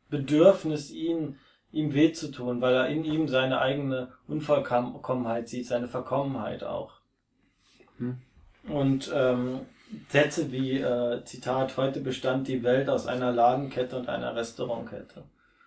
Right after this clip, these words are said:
Speaker 1: Ja, was mag das wohl sein? Ähm, ja, Toto, Zitat, "Toto war der perfekte Mensch, der Prototyp. So war das Universum geplant gewesen und dann war irgendwas schiefgelaufen."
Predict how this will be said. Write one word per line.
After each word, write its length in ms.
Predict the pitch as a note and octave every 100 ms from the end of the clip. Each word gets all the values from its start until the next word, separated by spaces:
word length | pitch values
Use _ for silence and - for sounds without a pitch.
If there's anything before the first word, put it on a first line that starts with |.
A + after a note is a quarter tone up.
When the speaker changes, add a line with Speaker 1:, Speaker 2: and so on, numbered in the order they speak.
| _ _ _ _ _ _ -
Speaker 1:
Ja, 200 | - -
was 240 | A#2+ A#2+ -
mag 240 | A#2 A2+
das 260 | - - -
wohl 160 | B2+
sein? 380 | A2+ B2 A#2+ B2+ - _ _ _ _ _ _ -
Ähm, 580 | C3+ C3 C3 C3 B2 - _ _ _ _ _ _ D3
ja, 640 | B2+ C#3+ C#3+ C3+ C3 - -
Toto, 480 | D#3+ A3 F3+ C3
Zitat, 540 | C3 C#3 C3 C3 B2 -
"Toto 340 | E3 F3+ E3+
war 140 | C#3 C3
der 100 | C3
perfekte 540 | C3+ C3 D3+ - D3+
Mensch, 580 | B2+ C3 D3 B2 A2 -
der 120 | B2+
Prototyp. 840 | - - D#3+ D#3+ C3 - B2+ B2+ - - - -
So 280 | - C#3+ D#3+
war 120 | F3+
das 200 | C#3 C3+
Universum 640 | C#3+ C3 A#2+ - C#3+ D3+ B2+
geplant 520 | C3+ - C3 D3+ -
gewesen 560 | C3+ B2 B2 A#2 G#2+
und 180 | B2+ B2
dann 200 | C3+ D3
war 160 | D3 -
irgendwas 560 | C3+ D#3+ D3 C3 B2
schiefgelaufen." 1120 | - C#3 D3+ - B2+ B2 B2 - - - G2+